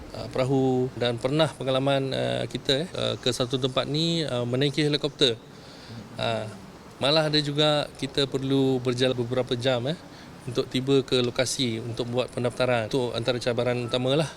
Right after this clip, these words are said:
eh, perjalanan. Tidak juga semua tempat, eh,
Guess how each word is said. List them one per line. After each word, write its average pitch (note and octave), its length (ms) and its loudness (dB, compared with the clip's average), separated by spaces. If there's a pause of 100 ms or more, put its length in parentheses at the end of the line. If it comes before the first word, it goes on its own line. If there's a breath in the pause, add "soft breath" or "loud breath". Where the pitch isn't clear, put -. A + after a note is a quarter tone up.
(100)
eh, A#2 160 -2
perjalanan. A#2 880 -2
Tidak D#3 320 4
juga C#3+ 160 0
semua D3 240 2
tempat, C#3+ 320 0
eh, E3 120 -2